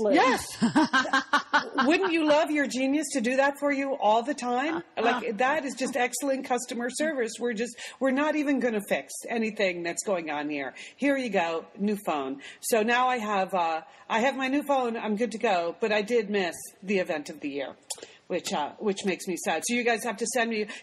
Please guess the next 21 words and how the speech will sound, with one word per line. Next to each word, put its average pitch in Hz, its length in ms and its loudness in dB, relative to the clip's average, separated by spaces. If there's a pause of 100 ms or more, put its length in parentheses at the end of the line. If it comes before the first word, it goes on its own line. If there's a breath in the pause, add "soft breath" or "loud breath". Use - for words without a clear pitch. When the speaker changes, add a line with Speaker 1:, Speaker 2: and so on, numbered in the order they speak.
Speaker 2:
Julie, 262 300 4
I 220 100 2
know 226 140 0
your 220 260 2
husband 190 480 -2
was 165 160 -4
snapping 190 440 -2
a 202 60 -2
lot 175 280 0
of 156 100 -12
pictures. - 500 -12 (160)
Speaker 1:
Yes. 226 200 4 (160)
Speaker 2:
So 262 80 4
Speaker 1:
All 214 60 2
right. 190 120 2
Speaker 2:
whatever 247 240 2
you 233 180 0
can 220 160 -2
collect 196 580 0
from, 180 300 0
uh, 156 460 0